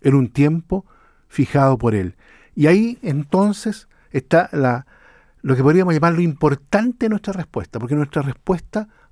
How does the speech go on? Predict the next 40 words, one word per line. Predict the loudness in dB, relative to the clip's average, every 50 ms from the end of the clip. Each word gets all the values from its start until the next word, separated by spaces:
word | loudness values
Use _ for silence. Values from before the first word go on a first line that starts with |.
| _ -4
a | 0
la | 0 2
vocación | 0 0 -2 -4 -6 -8 -8 -6 -6 -4 -6 -6 -8 _ _ _ _ _ _ -6
va | -4
a | -4
ser | -4 -4 -6
siempre | -4 -4 -4 -4 -4 -6 -6 -6 -4
en | -4
ese | -6 -6 -8
sentido, | -8 -6 -6 -4 -2 -2 0 0
a |
la | 0 -2
vocación | -2 -4 -4 -6 -4 -2 0 0
a |
la | 0
cual | 2 0 0 0 -2 -6 _ -10
el | -8 -6 -6
Señor | -4 -2 -2 0 0
nos | 0
ha | 0 0
llamado | 0 2 2 2 0
a | 0
cada | 0 0 0
uno | 0 0
de | -2
nosotros, | -4 -6 -6 -8 -8 -10 -10 _ _ -20 -20 -20 -20 -20 _ _
algunos | -4 0 0 2 0 0
sacerdotes, | -2 -6 -6 -6 -4 -2 -2 -2 -2 -4 -6 -8 -6
otros | -6 -6 -6 -8 -8
casados, | -8 -10 -6 -6 -6 -4 -4 -6 -6 -8 -10 -16 _ _ _ _ _ _ _
otros | -4 -2 0 0 2
a | 2
vivirlo | 4 4 2 2 2 0 0
íntegramente | -2 -2 -4 -2 -2 -2 0 0 -2 -2 -2 -2 -2 -2
en | -2 -2 -4
su, | -4 -6 -4
en | -2 -2 -2
la | -2
profesión | -2 -2 -4 -4 -4 -4 -4 -4 -4 -4
que, | -6 -10 -10